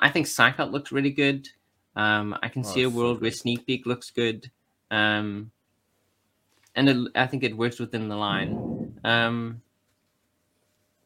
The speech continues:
Speaker 1: and obviously Outback, I mean, he just looks f-, fucking fantastic. Uh,
Speaker 2: <laughs>
Speaker 1: I think overall it's, it's, it looks more like they're a team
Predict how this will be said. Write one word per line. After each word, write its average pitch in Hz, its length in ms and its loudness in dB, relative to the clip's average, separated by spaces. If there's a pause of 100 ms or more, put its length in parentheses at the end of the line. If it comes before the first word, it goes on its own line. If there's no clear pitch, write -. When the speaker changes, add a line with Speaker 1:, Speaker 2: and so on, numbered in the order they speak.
(400)
Speaker 1:
and 165 100 2
obviously 180 260 2
Outback, 120 480 4
I 117 40 -4
mean, 117 440 -4
he 117 160 -8
just 131 240 -8
looks - 260 -8 (160)
f-, - 60 -20 (120)
fucking - 420 -10
fantastic. - 800 -10 (240)
Uh, 101 460 2
Speaker 2:
<laughs> 180 40 0 (1400)
Speaker 1:
I 214 120 8
think 311 240 2
overall 214 320 6
it's, 214 120 0
it's, - 200 -2
it - 180 -4
looks 160 300 -2
more 147 200 0
like 139 200 0
they're 131 180 2
a 127 80 -2
team 127 540 -4